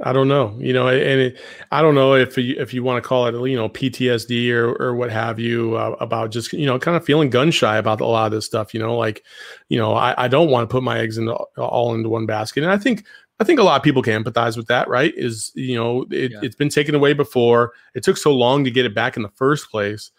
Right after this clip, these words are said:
Speaker 1: And now we, we get it back, and, you know, we're one week in to baseball, and all of a sudden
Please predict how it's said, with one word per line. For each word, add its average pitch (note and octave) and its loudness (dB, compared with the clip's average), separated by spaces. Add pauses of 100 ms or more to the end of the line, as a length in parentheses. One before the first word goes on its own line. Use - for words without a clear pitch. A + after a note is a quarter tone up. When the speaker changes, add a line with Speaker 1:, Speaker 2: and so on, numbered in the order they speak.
(300)
Speaker 1:
And A#2+ -4
now C3 2
we, B2 -2
we A#2+ -4
get D#3 4
it C3 2
back, A2+ 0
and, A#2 -4
you E3+ -4
know, A#2+ 0
we're C#3+ 0
one B2+ 0
week C#3+ -2
in C#3+ 0 (100)
to B2 0
baseball, A2+ 0
and A#2 -4
all A#2+ 0
of A#2+ -6
a A2+ -6
sudden A#2+ -2